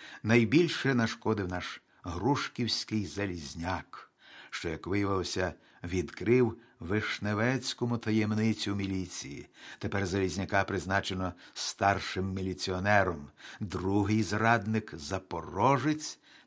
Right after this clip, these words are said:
теж продовжує працювати в міліції. У новому її складі майже всі комуністи, переважно жидки. Всіх підозрілих із совєтських установ повикидали,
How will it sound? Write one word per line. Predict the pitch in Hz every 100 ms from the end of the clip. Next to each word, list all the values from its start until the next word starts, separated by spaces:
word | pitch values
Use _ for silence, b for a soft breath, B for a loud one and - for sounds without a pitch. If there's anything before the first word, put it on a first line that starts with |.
| _
теж | - 120 147 - -
продовжує | 127 139 131 120 104 117
працювати | 98 101 107 95 92 92
в | 87
міліції. | 90 82 76 - - 64 - B B B -
У | 107
новому | 92 85 87 104 92
її | 87 85
складі | - - 101 98 92 - B B
майже | 85 78 78
всі | 76 - - 131
комуністи, | 143 120 104 92 98 - -
переважно | 87 87 85 98 90 95 87 b b b
жидки. | 82 78 98 90 - 110 - - _ b b b b 104
Всіх | - - 110 135 -
підозрілих | 127 117 117 120 127 123 120
із | 113 -
совєтських | 120 120 120 - 110
установ | 110 - 120 113 120 123 120 -
повикидали, | 110 120 120 120 123 117 101 76 82